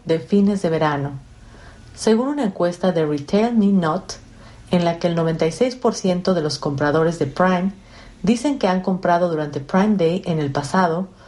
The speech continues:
o están interesados en hacerlo este año. Lo que no son, los que no son miembros también pueden aprovechar las ofertas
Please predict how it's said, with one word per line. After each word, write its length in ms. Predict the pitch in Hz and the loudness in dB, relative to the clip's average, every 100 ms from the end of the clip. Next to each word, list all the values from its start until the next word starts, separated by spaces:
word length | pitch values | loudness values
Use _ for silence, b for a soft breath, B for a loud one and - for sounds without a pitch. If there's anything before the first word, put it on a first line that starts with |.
| B B | B B
o 120 | - | 0
están 300 | 202 - 254 | 0 -2 -4
interesados 800 | 285 277 180 156 190 208 240 233 | -2 0 -2 -2 -2 -2 -2 -4
en 140 | 180 160 | -4 -4
hacerlo 500 | 135 185 190 220 226 | -2 0 2 0 0
este 320 | 175 - 175 | -4 -2 0
año. 460 | 160 147 143 139 135 - - - - - - - - - - - - - - - - - | 0 0 -4 -8 -12 -20 -20 -20 -20 -20 -20 -20 -20 -20 -20 -20 -20 -20 -20 -20 -14 0
Lo 160 | 190 | 0
que 100 | 190 | 2
no 160 | 196 233 | 0 0
son, 280 | - 285 240 | -2 -4 0
los 160 | 190 185 | 0 0
que 140 | 180 | -4
no 120 | 202 | -4
son 240 | 233 285 220 | -4 -2 0
miembros 500 | 170 151 151 190 - B B B - | 0 0 0 -2 -6 B B B -4
también 460 | 190 190 202 269 269 | 0 0 0 -2 -4
pueden 260 | 254 247 | -4 0
aprovechar 460 | 220 170 147 147 127 | -2 0 -4 -2 -2
las 180 | 139 151 | -2 -6
ofertas 600 | 135 180 160 - 185 | -2 -2 0 -4 -6